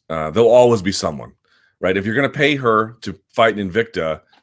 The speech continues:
just take those Invicta fights and put 'em in the U F C. So at a minimum, there'll be a warm body across the octagon. Okay, but to your point, somebody compelling, somebody interesting, somebody that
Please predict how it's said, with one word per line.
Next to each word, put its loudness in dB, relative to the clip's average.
just -18
take -6
those -4
Invicta -8
fights -4
and -14
put -10
'em -4
in -4
the -8
U -8
F -10
C. -12
So -6
at -4
a -8
minimum, -2
there'll 2
be 2
a 2
warm -2
body -2
across -6
the -6
octagon. -12
Okay, -14
but -20
to -6
your -2
point, -6
somebody 0
compelling, -8
somebody -2
interesting, -10
somebody -2
that -2